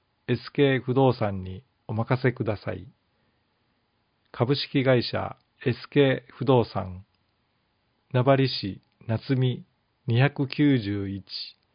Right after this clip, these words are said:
電話、零五九五六三五二二六。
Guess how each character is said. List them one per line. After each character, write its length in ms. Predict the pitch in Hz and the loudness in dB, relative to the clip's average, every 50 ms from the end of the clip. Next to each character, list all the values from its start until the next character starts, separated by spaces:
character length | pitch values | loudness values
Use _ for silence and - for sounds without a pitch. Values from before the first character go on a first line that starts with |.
| _ _ _ _ _ _ _ _ _ _ _ - | _ _ _ _ _ _ _ _ _ _ _ -2
電 260 | 120 123 127 131 127 | 0 0 2 2 2
話、 240 | 123 120 117 117 - _ _ _ _ _ _ _ _ _ _ _ _ | 2 2 0 -2 -6 _ _ _ _ _ _ _ _ _ _ _ _
零 240 | - 127 135 156 151 | 4 6 6 6 6
五 240 | 139 151 143 117 104 | 6 6 6 6 4
九 320 | - - 120 117 120 120 | 0 -2 0 2 2 2
五 340 | 104 117 110 104 92 - - _ _ _ _ _ _ _ - | 2 2 2 2 0 -4 -8 _ _ _ _ _ _ _ -4
六 240 | 120 110 - - | -4 -4 -4 -8
三 400 | - - 147 131 117 95 87 98 - _ _ _ _ _ _ _ _ 143 135 | -4 0 0 2 2 0 -4 -10 -16 _ _ _ _ _ _ _ _ -10 0
五 260 | 117 120 131 139 143 | 4 6 6 8 6
二 260 | 139 135 131 117 101 | 4 2 0 -2 -2
二 280 | 95 98 104 113 123 120 | -2 -4 -2 -2 -2 2
六。 300 | 117 117 113 - - | 2 0 0 0 -8